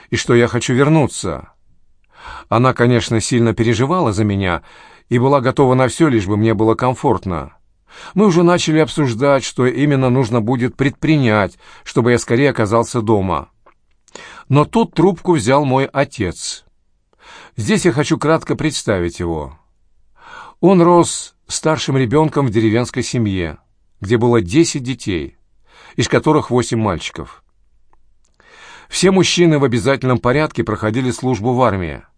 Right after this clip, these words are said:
Мой папа не тот, кто был склонен поддаваться сентиментальным чувствам.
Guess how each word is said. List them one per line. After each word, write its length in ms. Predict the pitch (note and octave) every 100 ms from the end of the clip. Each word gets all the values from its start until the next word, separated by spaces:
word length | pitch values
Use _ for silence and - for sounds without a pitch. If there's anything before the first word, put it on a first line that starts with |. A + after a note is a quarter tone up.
| _ _ - - -
Мой 160 | C3+ C#3+
папа 220 | D3+ D3+
не 140 | D#3
тот, 240 | E3 F#3 -
кто 200 | - A#2
был 220 | A2+ A2+
склонен 480 | - - C3 B2 A#2+
поддаваться 920 | B2 G2 A#2 A#2+ B2 - A#2 A2+ G2 -
сентиментальным 880 | - B2 B2+ B2 A#2 A#2 G#2 G#2+
чувствам. 600 | A2 B2 - - E2 B1+